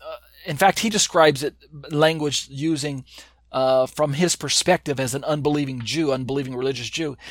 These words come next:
that he was actually righteous. He had actually attained kind of a perfection in that scope. And it was only until the Messiah had opened his eyes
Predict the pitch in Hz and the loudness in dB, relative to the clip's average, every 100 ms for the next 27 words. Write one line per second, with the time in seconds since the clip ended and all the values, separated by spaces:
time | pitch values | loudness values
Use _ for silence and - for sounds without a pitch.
0 | - 143 131 170 175 147 139 - 139 127 | -10 -4 -2 -2 0 0 0 -4 -8 -8
1 | 120 131 151 170 131 - 135 131 131 135 | 0 4 4 4 -2 -6 -6 -4 2 2
2 | - 143 131 110 - 131 143 147 143 113 | 2 -4 -6 -6 -8 -6 -6 -6 -8 -12
3 | - - - - 143 135 135 - - - | -18 -20 -16 -4 -2 -2 -6 -8 -10 -6
4 | - 220 - - 127 98 _ _ - 135 | 2 2 4 -2 -4 -8 _ _ -8 0
5 | 135 110 - - 147 - - - - 151 | 0 0 -6 0 0 0 -10 -20 -6 -2
6 | 156 143 180 202 180 147 165 151 139 135 | 0 2 2 2 -2 0 2 2 0 0
7 | 156 156 139 135 143 139 135 123 143 175 | 6 6 6 0 -4 -4 -2 4 8 10
8 | 156 135 - | 8 6 0